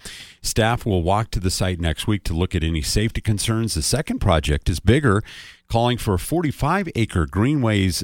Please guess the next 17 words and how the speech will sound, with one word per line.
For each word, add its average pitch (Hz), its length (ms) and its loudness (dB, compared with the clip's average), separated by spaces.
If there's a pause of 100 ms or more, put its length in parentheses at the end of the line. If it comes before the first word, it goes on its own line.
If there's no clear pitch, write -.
neighborhood 104 1120 2
park 80 440 2
near 92 640 2
the 87 100 4
North 95 260 2
Carefree 90 440 0
Circle 117 440 -2
and 82 280 -2
Tut - 340 -2
Boulevard 82 640 0 (100)
sections - 640 -2
of 85 340 0
town. 73 440 2 (640)
And 123 120 2
firefighters 175 640 2
in 127 100 2
Monument 117 480 2